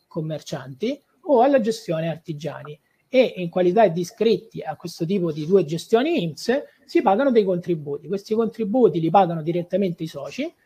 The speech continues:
e possono essere i contributi fissi che si pagano trimestralmente, circa tremilanovecento euro l'anno, in più, oltre a quelli, se, eh, i soci hanno pro quota un reddito più alto di una certa soglia,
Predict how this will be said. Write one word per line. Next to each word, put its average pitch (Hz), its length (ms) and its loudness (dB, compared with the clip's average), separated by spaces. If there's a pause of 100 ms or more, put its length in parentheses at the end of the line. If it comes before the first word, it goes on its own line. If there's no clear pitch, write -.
(160)
e 233 140 -2
possono 233 400 0
essere 180 600 0
i 190 120 -2
contributi 196 580 0
fissi 254 420 -2
che 156 120 -10
si - 160 -6
pagano 170 260 0
trimestralmente, 165 840 -4
circa 156 480 -6 (300)
tremilanovecento 165 840 -2
euro 320 220 4
l'anno, 175 440 -2
in 359 240 0
più, 214 300 6 (260)
oltre 226 340 4
a 320 80 6
quelli, 202 480 0
se, 202 400 0
eh, 156 320 -4
i 170 80 -4
soci 170 500 0
hanno 190 260 -2
pro 175 180 -2
quota 165 340 6
un 147 60 -6
reddito 147 460 -2
più 185 140 0
alto 170 240 -4
di 147 80 -8
una 160 140 -8
certa 208 300 0
soglia, 156 440 -4